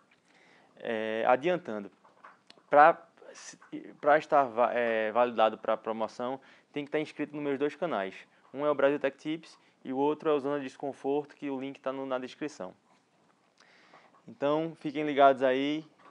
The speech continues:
se quiserem ganhar, é, a, mais informações dentro do, do, do próprio vídeo das dicas GoPro. É, a próxima novidade é que eu, eu estou adquirindo uma câmera,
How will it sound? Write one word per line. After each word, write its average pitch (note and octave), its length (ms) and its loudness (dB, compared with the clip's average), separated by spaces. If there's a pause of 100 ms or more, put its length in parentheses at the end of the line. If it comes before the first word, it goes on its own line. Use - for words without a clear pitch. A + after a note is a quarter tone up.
(220)
se - 120 -20
quiserem B2 340 -4
ganhar, B2 440 -4 (480)
é, A2 640 -6
a, D2 380 -10
mais B2+ 260 0
informações C3 580 -4
dentro B2 280 -10
do, B2+ 180 -10
do, A#2 420 -10
do A2+ 80 -14
próprio A#2+ 360 -4
vídeo A2+ 500 -10 (580)
das A#2 340 -4
dicas A#2 280 -8
GoPro. A2+ 420 -6 (540)
É, A2+ 160 -4
a B2+ 80 0
próxima F3 300 0
novidade D#3 640 2 (340)
é B2 140 -10
que C#3+ 160 -8
eu, D3+ 400 -2 (520)
eu B2+ 760 -4
estou C#3+ 300 -4
adquirindo C#3+ 540 -4
uma C#3 100 -2
câmera, B2+ 560 -6